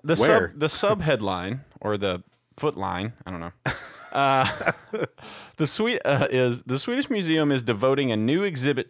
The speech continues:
Speaker 1: to bizarre beverages such as spit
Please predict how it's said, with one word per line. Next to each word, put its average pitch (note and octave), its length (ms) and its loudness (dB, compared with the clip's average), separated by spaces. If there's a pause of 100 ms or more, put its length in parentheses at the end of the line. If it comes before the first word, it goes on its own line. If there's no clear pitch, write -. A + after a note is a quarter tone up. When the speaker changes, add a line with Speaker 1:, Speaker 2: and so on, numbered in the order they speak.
(100)
Speaker 1:
to C3+ 120 0
bizarre B2+ 640 2
beverages A#2+ 640 0 (260)
such - 360 0
as A2+ 280 2
spit - 600 0